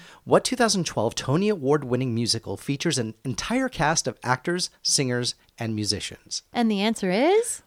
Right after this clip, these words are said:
Speaker 1: Once, the musical, one of my favorites. And, uh, just a little tidbit about Once, I thought this was really cool, fun fact. Uh, Kristen Milotti, who originated the role of Girl on Broadway, had never played the piano before auditioning for the role.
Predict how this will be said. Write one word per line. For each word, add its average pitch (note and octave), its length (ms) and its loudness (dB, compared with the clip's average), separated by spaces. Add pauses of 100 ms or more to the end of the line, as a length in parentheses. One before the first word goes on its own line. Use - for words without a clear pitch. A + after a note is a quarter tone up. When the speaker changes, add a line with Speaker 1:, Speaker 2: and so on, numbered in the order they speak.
(240)
Speaker 1:
Once, C#3+ 680 10
the F3 120 10
musical, C#3+ 540 6
one C3 180 8
of E3 80 8
my D#3 140 10
favorites. G#2+ 840 4
And, C#3 400 2
uh, B2 320 6
just D3 340 2
a A#3 60 2
little G3+ 220 4
tidbit C#3 320 -2
about F#3 260 4
Once, G#3+ 300 4
I C#3+ 60 0
thought C#3 180 0
this E3 140 0
was C3+ 120 0
really C#3 160 4
cool, C#3 240 2
fun C3 220 2
fact. C3 340 2 (400)
Uh, B2 160 2
Kristen G3 420 -2
Milotti, D3 460 2
who C3 460 -2
originated B2+ 400 0
the A2+ 80 0
role A2 240 2
of G2 100 -6
Girl A2+ 500 2
on A#2 180 0
Broadway, A2 420 0 (420)
had C#3 180 0
never C3+ 280 4
played D3 260 2
the C#3 80 2
piano A#2 320 -4
before G#2+ 340 -2
auditioning A2 340 -2
for - 120 -6
the G#2 100 -2
role. B2+ 440 2